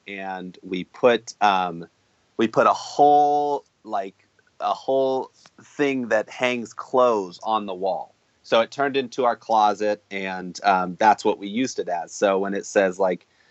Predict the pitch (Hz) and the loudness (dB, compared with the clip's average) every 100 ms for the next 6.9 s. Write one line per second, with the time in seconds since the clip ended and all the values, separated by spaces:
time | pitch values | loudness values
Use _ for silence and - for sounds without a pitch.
0 | _ - 101 95 95 107 - 101 90 92 | _ 4 4 4 2 2 2 0 0 -6
1 | 87 - 95 95 95 - 95 95 95 - | -8 -10 -8 -6 -6 -4 -2 2 2 2
2 | 104 92 95 92 92 87 92 90 101 98 | 0 0 4 4 4 2 -2 2 4 4
3 | 90 90 90 _ _ _ _ _ - 117 | 2 -2 -8 _ _ _ _ _ -2 4
4 | 117 123 147 101 90 120 110 110 117 123 | 4 6 4 4 -2 -8 -6 -6 -4 -4
5 | 104 160 202 143 110 107 - 170 202 220 | -6 -6 -4 -4 -6 -10 -6 -4 -4 -4
6 | - 92 - 90 73 - 76 - - | -6 -6 -6 -10 -10 -12 -12 -12 -18